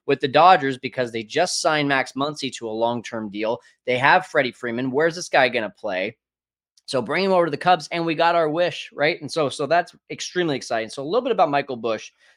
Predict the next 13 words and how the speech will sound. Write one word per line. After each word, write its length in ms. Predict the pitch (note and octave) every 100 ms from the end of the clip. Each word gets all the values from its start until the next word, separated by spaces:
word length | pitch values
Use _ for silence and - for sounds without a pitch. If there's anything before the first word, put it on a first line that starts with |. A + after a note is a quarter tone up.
| _
Uh, 160 | C3 B2
he 260 | B2+ E3+ E3
is 160 | C#3
twenty-six 640 | - - F3 A3+ - -
years 160 | A#3+ D#3+
old, 160 | C#3 C#3+
so 100 | D#3+
he 160 | A3
is 140 | E4 A#3+
on 160 | G#3+
the 100 | G3+ -
older 280 | D#3 C3+
side, 560 | A2+ - D#3 C3+ G2+ G2+